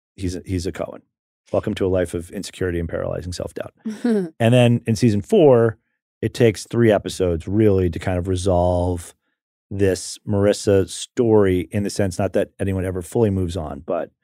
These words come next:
Speaker 1: how everyone is acting. People kind of confront their grief
Speaker 2: Yeah,
Speaker 1: by the
Speaker 2: that,
Speaker 1: end of episode three.
Speaker 2: that's probably, like, the one thing I actually remember is, like, on the therapist couch going
Speaker 1: That's,
Speaker 2: through the
Speaker 1: yeah,
Speaker 2: grief
Speaker 1: the gr-,
Speaker 2: stages.
Speaker 1: that's really fun. Norman, I think,
Speaker 2: <laughs>
Speaker 1: directed that. And then there's the dinner,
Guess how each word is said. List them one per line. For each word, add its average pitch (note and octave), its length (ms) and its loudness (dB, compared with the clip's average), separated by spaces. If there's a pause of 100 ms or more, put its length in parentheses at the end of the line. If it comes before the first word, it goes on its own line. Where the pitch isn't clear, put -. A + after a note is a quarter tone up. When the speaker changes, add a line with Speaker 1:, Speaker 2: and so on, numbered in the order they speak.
(260)
Speaker 1:
how F#2+ 220 0
everyone F2 260 -2
is E2+ 100 -8
acting. F2+ 300 -12
People C#3 240 2
kind A#2+ 220 2
of G2 60 -4
confront G2 640 -4 (520)
their F#2 160 -2
grief - 160 -4
Speaker 2:
Yeah, F#3 120 -6 (120)
Speaker 1:
by - 80 -2
the C4 60 4
Speaker 2:
that, - 80 4
Speaker 1:
end F2 80 -2
of F2+ 80 -2
episode F2 360 -6
three. - 100 -10
Speaker 2:
that's C4+ 120 -2
probably, D4+ 220 0
like, B3+ 120 0
the A3+ 80 -2
one G#3+ 160 -2
thing G3+ 120 -2
I F3+ 60 -6
actually E3 320 -8
remember D#3 340 -8
is, C3+ 180 -12
like, B2+ 240 -10
on D#3 160 -8
the D#3 100 -12
therapist - 500 -12
couch C3+ 420 -12
going C#3 240 -10
Speaker 1:
That's, C3+ 180 -10
Speaker 2:
through C#3 160 -8
the - 60 -20 (100)
Speaker 1:
yeah, G2+ 180 -4
Speaker 2:
grief D#3 300 -14
Speaker 1:
the - 80 -6
gr-, - 80 -8
Speaker 2:
stages. - 140 -10
Speaker 1:
that's G2 200 -2
really G2+ 200 2
fun. F#2 360 -4
Norman, G#2 300 2
I F2+ 60 0
think, F2 140 -2
Speaker 2:
<laughs> - 20 -6
Speaker 1:
directed F#2 260 -2
that. F#2+ 240 0
And A#2+ 140 2
then A2+ 320 4 (600)
there's A2 220 2
the G#2 120 0
dinner, G#2+ 720 2